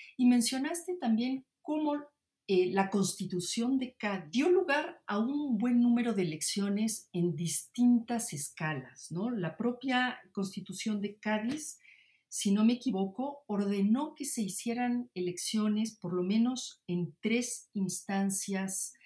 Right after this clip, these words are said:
de gobierno y administración, que esto va a ser algo muy importante de, de estudiar.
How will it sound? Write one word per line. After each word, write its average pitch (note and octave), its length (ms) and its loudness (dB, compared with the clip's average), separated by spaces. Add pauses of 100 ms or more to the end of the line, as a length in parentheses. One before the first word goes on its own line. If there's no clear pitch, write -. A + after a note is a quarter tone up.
(360)
de F#3 240 6
gobierno G#3+ 560 6
y G3 100 4
administración, E3 1300 -2
que D#3 100 -10
esto D3 200 -8
va D#3 80 -8
a D3 40 -8
ser D3+ 340 -8 (500)
algo D#3 260 -4
muy D#3 240 -4
importante D3 880 -8
de, - 280 -10
de D3 180 -10
estudiar. C#3+ 580 -8